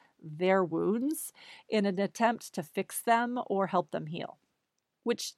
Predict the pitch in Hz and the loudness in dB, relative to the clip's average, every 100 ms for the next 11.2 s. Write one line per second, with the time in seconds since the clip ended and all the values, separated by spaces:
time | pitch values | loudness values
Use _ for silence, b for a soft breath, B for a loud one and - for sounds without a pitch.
0 | - 214 202 208 208 233 - 214 196 208 | -4 -4 -2 0 4 2 4 2 4 2
1 | 214 233 - - 214 220 - 190 196 - | -2 -4 -10 -8 -6 -4 4 4 4 0
2 | - 220 214 214 254 - 240 233 - - | 2 2 2 0 0 -2 -4 -4 -4 -6
3 | - 190 B B B - 220 214 208 269 | -6 -12 B B B 0 4 6 4 2
4 | - 262 262 254 233 226 - 233 220 214 | 4 4 4 -2 -4 -4 -6 -6 -4 -2
5 | 208 202 - 196 196 202 175 - 175 156 | -2 -4 -6 -4 -2 0 0 2 -2 0
6 | 170 165 170 - b b b 185 - - | 2 2 0 -6 b b b -8 -6 -4
7 | 226 220 214 196 180 170 b b b 180 | -2 0 0 -2 -4 -8 b b b -8
8 | 175 196 214 - 208 185 - 180 175 - | 2 6 8 6 2 0 0 -2 -2 -2
9 | 170 165 165 233 220 208 202 196 190 b | -2 -2 -2 2 2 2 0 -2 -4 b
10 | _ 180 - 180 175 190 - - 185 175 | _ -4 -2 -6 2 2 2 4 6 6
11 | 165 | 4